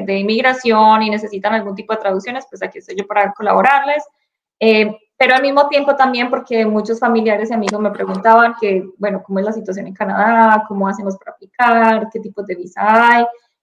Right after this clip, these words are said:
Y aunque yo no soy experta de inmigración ni nada de eso, a través de las historias de las personas que invito a mi programa, quiero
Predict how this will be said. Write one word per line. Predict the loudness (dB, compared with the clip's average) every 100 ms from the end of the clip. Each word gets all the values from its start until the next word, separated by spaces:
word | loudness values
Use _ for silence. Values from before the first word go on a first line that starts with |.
| _ _
Y | -12 -12 -12 -18 _ _ 0
aunque | 2 4 4 4 4 2
yo | 2
no | 4
soy | 4 4 4
experta | 2 -2 0
de | 2
inmigración | 2 2 2 2
ni | 0
nada | 0 2
de | 2
eso, | 2 2 2 0
a | -2
través | 2 2 2
de |
las | 0 -2
historias | -2 -2 -2
de | 0
las | -2 -4
personas | -8 -8 -10 -8
que |
invito | -8 -6 -6 -6
a |
mi | -6
programa, | -4 -2 0 0 -2
quiero | -2 0